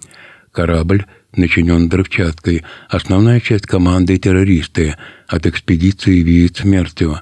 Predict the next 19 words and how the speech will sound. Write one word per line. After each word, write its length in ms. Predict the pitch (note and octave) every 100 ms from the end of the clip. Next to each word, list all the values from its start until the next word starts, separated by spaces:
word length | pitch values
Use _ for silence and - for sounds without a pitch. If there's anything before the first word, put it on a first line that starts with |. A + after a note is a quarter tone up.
| - _ _ _ -
Пока 280 | F2 A2
наши 280 | A2+ A2+ A#2
герои 320 | G2+ G#2 G#2+
врозь, 480 | G2+ F#2 E2+ D2+ - - - -
но 80 | F2+
очень 260 | D#2+ - D#2+
скоро 480 | - A#2+ A#2 A2 - - _
им 200 | G2 F2
придется 460 | F2+ F2+ G#2 - G2
объединиться, 880 | F2 F2 F2 F#2+ A#2+ - - D#2+ - - -
чтобы 380 | - E2+ D#2+
выжить 440 | D#2 G2+ G#2+ A2 - _ _ _
и 140 | G2
спастись. 720 | E2+ - D#2 - E2+ D2+ - - _ _ _ _ _ _ -
Молчанов 680 | F2 F2 - F2+ E2 D#2+ F#2 _ _ _ -
Андрей, 640 | F2 E2 E2+ F2+ E2+ E2+ - _ _ -
«Перекресток 680 | F#2 E2 F#2 G#2 - E2+
для 180 | D2+ E2+
троих», 480 | D#2+ E2 D#2 E2+